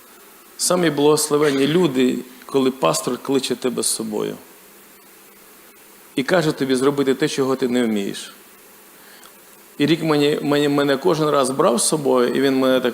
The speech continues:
«Ну, ти стоїш, поклоняєшся там в церкві, і ти згадуєш, що тобі кинула церква, кинули люди». Знаєте, там, піду в садочок, наївся черв'ячків, мені так погано. Він так стоїть і каже: «Тебе слово від Господа є?»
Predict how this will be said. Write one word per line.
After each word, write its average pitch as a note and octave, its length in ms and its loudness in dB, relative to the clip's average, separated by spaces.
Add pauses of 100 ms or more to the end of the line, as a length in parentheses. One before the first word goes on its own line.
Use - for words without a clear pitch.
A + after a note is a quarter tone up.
(160)
«Ну, D3 120 -2
ти C#3 100 -4
стоїш, - 280 0
поклоняєшся D3+ 720 0
там B2 160 -2
в A#2 40 -6
церкві, C3 460 0 (800)
і C3 80 2
ти C#3 140 0
згадуєш, C#3+ 400 0
що - 120 -6
тобі C3 240 -2
кинула C#3 360 0
церква, - 440 -2
кинули C3+ 480 0
люди». B2+ 260 0
Знаєте, A#2+ 380 0
там, G#2+ 180 -6 (840)
піду C#3 240 2
в C3+ 60 0
садочок, D3 380 0
наївся C3 240 0
черв'ячків, C3+ 520 -2
мені C3 200 0
так A#2+ 160 -4
погано. C#3+ 520 0 (1040)
Він C3+ 100 0
так C3 120 0
стоїть C3 200 -2
і A#2 60 -4
каже: G#2 140 -2 (1300)
«Тебе C#3 200 0
слово C#3+ 260 2
від C3 120 2
Господа C3 420 0
є?» D3 260 2